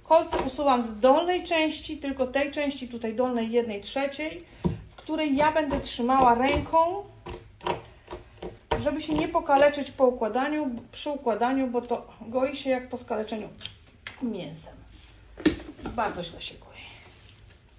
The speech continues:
Tu też jest, y, dużo chemii na tej róży teraz, więc niektórzy z Was czyszczą w rękawicach. Ja też czasem czyszczę w rękawicach, ale dzisiaj,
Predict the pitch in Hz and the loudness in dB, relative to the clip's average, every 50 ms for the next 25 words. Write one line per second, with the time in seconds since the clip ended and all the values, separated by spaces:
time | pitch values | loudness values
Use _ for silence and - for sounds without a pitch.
0 | - - - - - - - - - - - - - - - - - - - - | -20 -14 -12 -12 -12 -12 -14 -12 -12 -10 -10 -12 -16 -18 -20 -20 -20 -20 -20 -20
1 | - - - - - _ - - - - - - - - - - - 320 349 - | -20 -20 -20 -20 -20 _ -20 -20 -20 -20 -20 -20 -20 -20 -20 -20 -16 -8 -4 -4
2 | 359 359 339 311 269 262 - - 269 254 247 247 240 240 247 240 - - - - | -2 0 0 -2 -2 -2 -4 0 2 6 8 8 8 8 6 4 0 -6 -14 -20
3 | - - - - - - - 214 226 226 214 214 220 294 294 285 285 262 - 285 | -20 -20 -20 -20 -20 -18 -12 -8 -6 -6 -4 -4 -2 -2 2 2 2 2 2 2
4 | 269 247 226 202 208 220 220 214 202 208 - 220 220 220 214 208 202 202 208 - | 2 2 2 0 -2 -4 -4 -4 -4 -4 -4 -2 -2 -2 -2 -4 -6 -6 -4 -2
5 | 208 196 190 190 208 262 262 - - - - - - - - - - - - - | 0 2 4 4 4 2 0 -4 -10 -14 -16 -20 -20 -20 -20 -20 -20 -14 -8 -4
6 | 247 269 277 269 - - 320 330 320 - 381 359 339 330 285 262 285 277 269 - | -2 -2 -2 -2 -2 -4 -4 -4 -4 -2 -2 0 0 0 0 4 4 4 4 2
7 | - 330 320 - - - 294 262 247 233 226 - - 247 214 277 339 349 - 320 | -4 -6 -6 -6 -4 0 2 4 4 4 2 -2 -6 -4 0 0 0 2 4 2
8 | 294 277 277 285 269 - - 269 262 262 262 - - 359 415 453 440 - 311 302 | 2 2 2 -4 -4 0 4 4 4 4 2 -4 -8 -4 -2 -2 2 4 4 4
9 | 285 - - 226 214 - 202 190 190 208 208 - - 196 190 190 190 190 196 185 | 4 2 0 -2 -2 -2 -6 -8 -8 -12 -12 -12 -10 -8 -8 -8 -8 -8 -8 -8
10 | 185 196 190 - 214 214 - - - 240 247 233 233 - - - 240 208 202 202 | -8 -10 -8 -8 -8 -8 -6 -4 -2 -2 0 -2 -2 -8 -6 -4 -2 -2 -2 -4